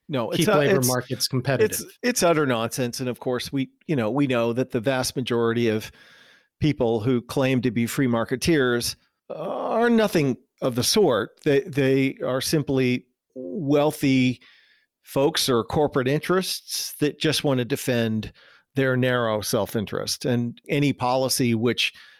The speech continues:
Speaker 1: helps with that, they're for, and any policy which diminishes their power or profits, they hate. And, you know, it, it, you will not hear the, as far as I know, the Heritage Foundation arguing that we should limit,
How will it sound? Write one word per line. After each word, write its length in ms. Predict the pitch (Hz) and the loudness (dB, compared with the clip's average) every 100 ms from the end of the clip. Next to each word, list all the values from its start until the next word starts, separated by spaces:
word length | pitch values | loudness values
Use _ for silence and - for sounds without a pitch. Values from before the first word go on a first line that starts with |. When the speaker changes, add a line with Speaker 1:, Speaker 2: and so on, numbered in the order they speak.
| _ | _
Speaker 1:
helps 380 | - 156 175 - | -2 0 0 0
with 160 | 190 180 | 0 2
that, 280 | 190 202 - | 2 2 0
they're 140 | 123 | 0
for, 460 | - 147 147 180 143 | 2 2 4 4 2
and 80 | 120 | 2
any 220 | 127 131 | 2 0
policy 640 | - 127 127 123 - 123 | 0 0 0 0 0 0
which 380 | 113 120 - - - - _ _ - | 0 -2 -2 -6 -10 -20 _ _ -2
diminishes 640 | 139 147 156 147 143 131 - | 2 4 2 2 0 0 0
their 180 | 127 | 0
power 600 | 117 131 123 123 127 123 | 0 -2 0 2 2 0
or 160 | 127 113 | 0 -2
profits, 680 | - 117 120 131 - - - | -2 -2 0 -2 -4 -8 -4
they 200 | 120 110 | -2 0
hate. 300 | 107 104 - _ - | 0 -2 -6 _ -10
And, 260 | 110 110 107 | -6 -6 -4
you 120 | - 139 | -2 0
know, 160 | 95 - _ _ _ - | -2 -6 _ _ _ -4
it, 200 | 127 - | -2 0
it, 120 | 147 | 0
you 240 | 190 143 170 | 2 4 4
will 140 | 165 | 4
not 320 | 156 170 180 | 4 2 0
hear 340 | 143 165 147 127 | 0 2 2 2
the, 280 | 123 120 113 - - _ _ _ _ - | 2 0 -2 -12 -20 _ _ _ _ -10
as 160 | 127 - | -8 -4
far 200 | 131 117 | 0 0
as 100 | 123 | 0
I 140 | 120 | 0
know, 220 | 117 110 | 2 2
the 100 | 110 | 0
Heritage 400 | 123 139 120 107 | 2 2 0 -2
Foundation 600 | 131 113 110 113 107 113 | -2 -2 0 0 0 -2
arguing 580 | 117 123 127 117 110 107 | -2 -2 0 0 -2 -2
that 100 | 107 | -4
we 80 | 113 | -4
should 200 | - 110 | -6 -2
limit, 300 | 127 117 | 0 0